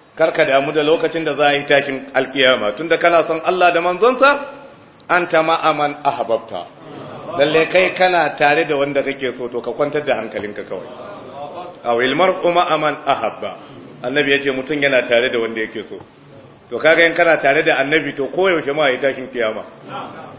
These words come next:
Wallahi in ka tashi ranar tashin kiyama, ka ganka ga, ka ga manzon Allah, to kar ka yadda ku rabu. Kuma duk inda annabi ya shiga, kai ma ka shiga wajen.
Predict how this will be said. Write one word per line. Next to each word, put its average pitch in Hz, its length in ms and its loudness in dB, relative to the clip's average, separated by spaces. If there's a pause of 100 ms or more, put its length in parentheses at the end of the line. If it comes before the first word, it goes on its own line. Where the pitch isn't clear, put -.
(260)
Wallahi 156 420 4
in 151 100 -2
ka - 120 -4
tashi 160 340 2
ranar 147 300 2
tashin 151 360 2
kiyama, 143 400 2
ka 143 80 -4
ganka 147 340 0
ga, 127 240 0
ka 156 100 -8
ga 147 220 2
manzon 117 440 -4
Allah, 120 300 -4 (360)
to 135 160 0
kar 196 240 2
ka 175 100 2
yadda 151 420 2
ku 156 60 -2
rabu. 113 300 -4 (920)
Kuma 175 180 2
duk 247 180 0
inda 240 320 4
annabi 190 380 2
ya 175 60 4
shiga, 165 240 0
kai 180 140 2
ma 180 140 2
ka 165 100 -2
shiga 131 200 -4
wajen. 123 240 0